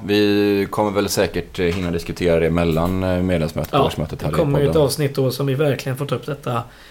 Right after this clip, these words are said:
Speaker 2: Och kanske, eh, snabbt dra igenom vad som gäller inför årsmötet.
Speaker 1: Men jag vet inte själv, det, jag har ju, nu har inte årsmötet,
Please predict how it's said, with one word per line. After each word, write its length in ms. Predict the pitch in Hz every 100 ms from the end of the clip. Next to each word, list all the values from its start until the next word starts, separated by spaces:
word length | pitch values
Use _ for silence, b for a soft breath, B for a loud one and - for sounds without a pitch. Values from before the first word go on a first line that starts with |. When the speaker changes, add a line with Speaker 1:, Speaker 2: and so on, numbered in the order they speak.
| B B B B -
Speaker 2:
Och 120 | 160
kanske, 240 | 180 156 160 170 165 165 165 165
eh, 80 | 131 127 B -
snabbt 500 | - 185 180 175 -
dra 200 | 175 156
igenom 300 | 147 131 135
vad 100 | 139
som 100 | 131 143
gäller 160 | 123
inför 180 | 123 123
årsmötet. 540 | 123 - - - - -
Speaker 1:
Men 320 | - 87 - 92
jag 140 | 95
vet 120 | 107
inte 120 | 107
själv, 400 | 87 104 98 78
det, 120 | 80 82
jag 80 | 85
har 120 | 85
ju, 80 | 85
nu 80 | 82
har 100 | 80
inte 140 | 78
årsmötet, 380 | 82 80 78